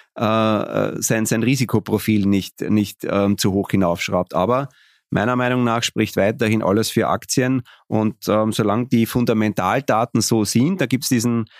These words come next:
diesen wunderbaren Sprich-, äh, Spruch von unserem Kollegen aus der Schweiz, ähm, f-, "Halte dich an die Fundamentaldaten,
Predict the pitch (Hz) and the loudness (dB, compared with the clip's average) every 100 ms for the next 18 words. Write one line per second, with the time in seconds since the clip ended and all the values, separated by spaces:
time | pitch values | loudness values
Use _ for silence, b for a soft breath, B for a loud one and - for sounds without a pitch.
0 | B - 117 117 147 156 120 117 117 - | B -2 0 2 0 0 0 0 0 0
1 | 123 139 135 127 120 120 139 - 131 123 | 0 0 0 0 0 0 -2 0 -2 0
2 | 120 123 117 107 113 107 123 120 107 107 | 0 0 -2 0 0 2 2 0 0 -2
3 | 98 92 120 151 - - b b b b | 0 2 2 -2 -8 -12 b b b b
4 | b 117 117 113 117 120 123 - 107 135 | b -2 2 2 2 2 0 -6 -20 -16
5 | - - - - - 113 120 175 156 151 | -16 -16 -20 -20 -4 -2 0 0 0 0
6 | 143 139 127 127 - 127 120 110 98 82 | 0 0 0 0 0 0 2 0 0 0
7 | 117 - 135 143 - 151 160 | 0 0 0 0 0 0 0